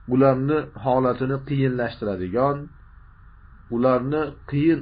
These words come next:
og'ir, tor holatga tushiradigan olim emas, balki shafqatli va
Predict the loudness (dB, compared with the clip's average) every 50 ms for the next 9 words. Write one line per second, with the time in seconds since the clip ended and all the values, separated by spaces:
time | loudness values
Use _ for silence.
0 | -2 -2 0 0 2 4 4 4 4 2 0 -4 -4 0 2 4 4 4 2 0
1 | 0 0 0 -2 -2 0 0 0 0 -2 -6 -2 -2 0 0 0 0 0 0 0
2 | 0 -2 -2 0 0 0 -2 -2 0 0 0 0 -2 -6 -16 -20 -20 -20 -20 -20
3 | -20 -20 -20 -20 -20 -20 -20 -20 -14 -8 -4 -4 -4 -2 -4 -4 -4 -2 0 -2
4 | -2 -2 -4 -6 -6 -4 -2 0 0 2 0 0 -4 -10 -16 -20 -20 -20 -20 -20
5 | -20 -20 -14 -8 -4 0 2 2